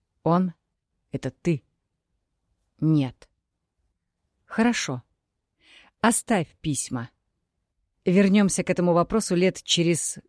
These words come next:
десять-двадцать. Если они все так же будут тебя раздражать, то я... На что поспорим? Хм...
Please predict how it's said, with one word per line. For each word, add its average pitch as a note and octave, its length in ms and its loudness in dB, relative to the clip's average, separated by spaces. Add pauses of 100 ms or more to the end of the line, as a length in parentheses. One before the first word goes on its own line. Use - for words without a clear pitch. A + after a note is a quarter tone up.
(120)
десять-двадцать. - 1800 -4 (960)
Если D3+ 680 -2
они D#3+ 240 2
все - 280 -2
так F3 280 -2
же D#3+ 100 -2
будут D#3+ 300 -2
тебя D#3+ 220 -2
раздражать, D#3+ 640 -2
то E3 80 -2
я... D#3+ 340 0 (720)
На A3+ 420 2
что - 200 0
поспорим? F3 540 2 (760)
Хм... D3+ 500 2